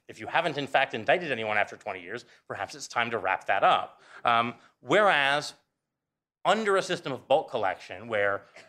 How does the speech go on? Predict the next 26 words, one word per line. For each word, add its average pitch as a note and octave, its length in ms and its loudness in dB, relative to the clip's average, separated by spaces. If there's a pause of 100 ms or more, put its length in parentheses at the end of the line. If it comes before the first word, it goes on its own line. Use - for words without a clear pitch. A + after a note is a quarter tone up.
(240)
phone C3 360 -4
records A2+ 400 -2
about G2 240 -2
everyone G#2 600 -4
are G2 120 -10
maintained F2+ 760 -18 (260)
for G2 120 -14
five F2 360 -8
years, F2 420 -18 (260)
where F#2+ 480 -2 (100)
record, A#2+ 380 0
uh, A2 360 -6
the, A2+ 140 -8
the G2+ 220 -8
fruits - 520 -6
of G2 400 -2 (240)
internet C3+ 300 0
intercepts, G#2 540 -2
especially G#2+ 400 -6
of F2+ 80 -12
encry-, - 280 -20
encrypted C#3+ 320 -18
communication, F#2 640 -14 (320)
are G#2 100 0
retained G2+ 400 -8
indefinitely, F#2+ 720 -10